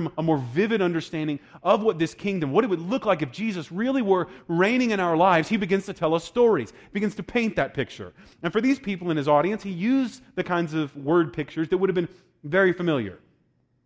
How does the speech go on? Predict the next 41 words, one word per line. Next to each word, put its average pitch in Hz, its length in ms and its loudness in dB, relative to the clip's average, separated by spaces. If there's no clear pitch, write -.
Now, 143 240 -8
this 160 160 -2
is 170 100 -10
somewhat 180 420 -2
okay 135 260 -2
because 139 320 -4
if - 120 -20
you 139 80 -6
look 175 240 -2
out 160 240 2
and 131 80 -10
around, 151 400 -2
there 147 180 0
is, 123 160 -8
like, 120 180 -8
corn 180 300 2
husks 175 560 -4
everywhere. 180 760 -2
So - 120 -10
we're 277 140 0
not 285 320 0
far 202 280 10
removed 175 680 6
from 156 300 -2
an 139 80 -2
agrarian 135 600 0
society 127 600 -4
to - 120 -8
where 139 160 2
the, 135 140 0
the 160 60 -6
pictures 220 420 -2
of 151 120 -4
planting, 160 600 -2
reaping, 165 380 -2
and 143 100 0
sowing, 156 380 0
these 156 180 0
kinds 139 280 -6
of 120 80 -10
things, 131 280 -4